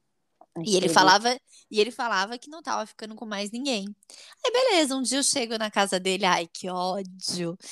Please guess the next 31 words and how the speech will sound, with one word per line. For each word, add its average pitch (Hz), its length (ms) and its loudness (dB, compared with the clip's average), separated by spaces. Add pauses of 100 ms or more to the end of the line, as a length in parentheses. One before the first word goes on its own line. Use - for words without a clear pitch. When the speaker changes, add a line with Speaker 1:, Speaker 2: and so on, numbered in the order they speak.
(200)
Speaker 2:
Eu 196 140 2
juro 226 200 -2
por 240 160 -8
Deus, 180 160 -4
parece 185 300 0
cena 196 380 -2
de 196 280 -2
novela. 180 640 0
Eu 202 160 -6
entrei, 180 560 -8 (420)
tinha 233 160 -6
um 226 100 -2
amigo 214 340 -2
dele, 185 480 0
aí 202 100 2
eu 202 60 0
fui 208 160 -12
deixar 202 240 -4
minhas 208 180 -8
coisas 208 320 -8
perto 202 320 -2
do 214 80 -4
armário. 202 500 2
E 180 60 -6
o 190 60 -2
armário 196 320 -2
dele 185 220 -2
era 196 180 4
todo 214 280 -6
de, 220 160 -8
de 202 840 -2